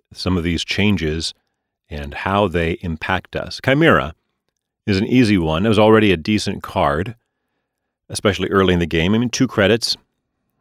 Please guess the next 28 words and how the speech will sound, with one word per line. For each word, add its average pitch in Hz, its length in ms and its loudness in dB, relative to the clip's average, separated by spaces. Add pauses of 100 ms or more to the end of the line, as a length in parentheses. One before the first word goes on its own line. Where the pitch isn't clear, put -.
(180)
It's 110 180 0
an 120 80 4
investment. 85 560 0
It 92 100 -6
doesn't 98 280 0
stick - 220 -4
around. 87 220 0
You 87 40 0
have 82 80 -2
to - 60 -12
keep - 300 -6
paying 117 300 0
two 92 180 -6
credits, 87 340 -2
but - 240 -4
you 92 80 -2
can 95 140 -4
always 147 440 2
make 123 220 0
it 107 140 0
be 113 160 2
the 110 200 -2
ice 104 300 -4
you 98 80 -2
need 101 220 0
it - 140 -4
to 95 80 -14
be 85 420 -6